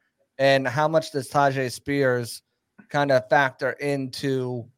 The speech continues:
what they do offensively?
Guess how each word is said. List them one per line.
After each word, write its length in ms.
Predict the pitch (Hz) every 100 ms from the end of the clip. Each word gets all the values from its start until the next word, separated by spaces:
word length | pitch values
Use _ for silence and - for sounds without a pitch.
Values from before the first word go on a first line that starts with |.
| _ _ _
what 400 | - 139 147 147
they 160 | 139 131
do 580 | 127 135 135 127 123 113 -
offensively? 720 | 120 120 120 113 110 65 -